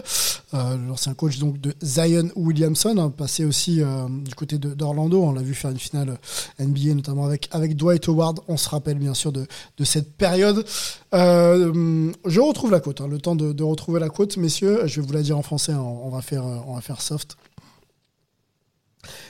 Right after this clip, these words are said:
Mais pour, euh, Stan Van Gundy, <laughs> pour Stan Van Gundy, euh,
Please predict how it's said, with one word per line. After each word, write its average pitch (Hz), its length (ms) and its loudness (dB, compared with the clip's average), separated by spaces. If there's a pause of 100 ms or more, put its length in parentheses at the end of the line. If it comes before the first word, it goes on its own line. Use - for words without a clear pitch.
(160)
Mais 151 80 2
pour, 156 260 4
euh, 156 60 4
Stan 160 240 4
Van 175 240 8
Gundy, 160 580 6
<laughs> 147 40 -6
pour 143 140 -4
Stan 160 220 0
Van 156 180 2
Gundy, 156 640 2
euh, 139 300 -2